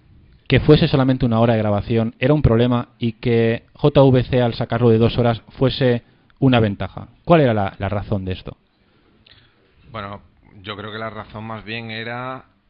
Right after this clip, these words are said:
Speaker 2: las películas, sin ir más lejos. O sea, eh, tener una película en dos cintas era algo inaguantable.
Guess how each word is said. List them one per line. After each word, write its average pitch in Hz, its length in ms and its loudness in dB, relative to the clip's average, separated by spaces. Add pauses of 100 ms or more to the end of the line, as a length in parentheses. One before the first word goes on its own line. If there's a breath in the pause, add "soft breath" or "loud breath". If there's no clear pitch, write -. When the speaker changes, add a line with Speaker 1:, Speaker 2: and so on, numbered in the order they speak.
(100)
Speaker 2:
las - 140 -20
películas, 110 400 -14 (580)
sin 98 120 -18
ir 98 40 -16
más 95 180 -16
lejos. - 480 -16
O 110 80 -20
sea, 95 400 -16 (360 soft breath)
eh, 92 540 -16 (180)
tener 98 200 -16
una 107 180 -14
película 107 340 -14
en 95 100 -18
dos 104 220 -14 (160)
cintas 113 720 -16 (240)
era 101 340 -16
algo 98 220 -18
inaguantable. 98 760 -14